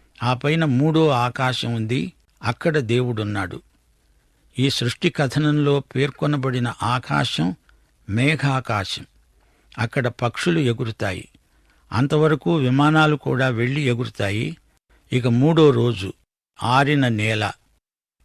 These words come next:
వృక్ష సముదాయం. తొమ్మిది, పది వచనాలు. "ఆకాశము క్రింద ఉన్న జలములు ఒకచోటనే కూర్చబడి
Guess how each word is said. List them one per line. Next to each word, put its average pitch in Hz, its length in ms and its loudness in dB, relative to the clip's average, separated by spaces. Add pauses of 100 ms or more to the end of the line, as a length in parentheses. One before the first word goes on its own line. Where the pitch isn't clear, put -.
వృక్ష 127 320 -2
సముదాయం. 104 640 -2 (920)
తొమ్మిది, 170 360 2
పది 135 320 -2
వచనాలు. 110 600 -4 (800)
"ఆకాశము 156 640 0
క్రింద 143 360 -2
ఉన్న 123 300 -2
జలములు 139 600 -2 (200)
ఒకచోటనే 147 800 -2
కూర్చబడి 143 760 -4